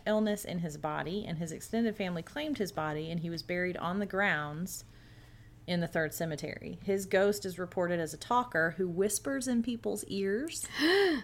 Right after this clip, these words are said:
Speaker 2: no, no, no.
Speaker 1: and he's known to answer to his own name.
Speaker 2: Oh.
Speaker 1: He also communicates via flashlight, and he drains batteries.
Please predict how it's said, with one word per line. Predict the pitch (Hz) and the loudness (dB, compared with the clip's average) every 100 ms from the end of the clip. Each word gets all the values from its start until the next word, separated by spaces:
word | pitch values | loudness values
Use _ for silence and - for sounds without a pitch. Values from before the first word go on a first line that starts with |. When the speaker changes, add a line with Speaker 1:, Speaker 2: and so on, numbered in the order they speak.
| - | 0
Speaker 2:
no, | 180 | 4
no, | 202 208 175 160 143 131 143 170 | 6 6 4 2 0 -2 0 0
no. | 151 135 | 0 2
Speaker 1:
and | 208 | 6
he's | 226 220 | 8 8
known | 208 208 214 | 6 4 4
to | - | 2
answer | 190 190 208 | 0 0 -2
to | 190 | 0
his | 180 170 | 0 0
own | 170 165 | 0 0
name. | 151 135 - 151 - - - - | -2 -4 -6 -10 -16 -20 -20 -2
Speaker 2:
Oh. | - 277 160 | 2 4 4
Speaker 1:
He | 180 | 6
also | 185 196 202 180 | 4 4 4 4
communicates | 165 185 165 160 165 - | 4 -2 -2 -2 -2 -2
via | - 147 | -2 -4
flashlight, | 147 135 139 - 123 143 - | 0 -2 -2 -4 -6 -6 -6
and | - 147 | -6 -4
he | 160 160 | -4 -4
drains | 151 160 147 139 | -2 0 -2 -2
batteries. | 127 131 62 87 - - | 0 0 -2 -6 -6 -8